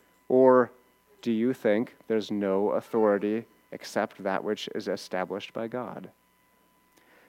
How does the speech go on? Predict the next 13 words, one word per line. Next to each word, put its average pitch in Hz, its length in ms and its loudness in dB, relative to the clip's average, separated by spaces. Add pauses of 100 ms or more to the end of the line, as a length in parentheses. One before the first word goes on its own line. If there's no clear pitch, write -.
(140)
God 156 460 0 (340)
actually 139 500 0
causes 120 760 -2 (260)
whole 151 460 0
civilizations 120 1040 -2
to 101 120 -8
rise 101 400 -6
and 90 160 -8
fall. 92 380 -8 (920)
Daniel 143 320 4
two 156 220 2
twenty-one, 123 720 2 (400)
he 147 560 0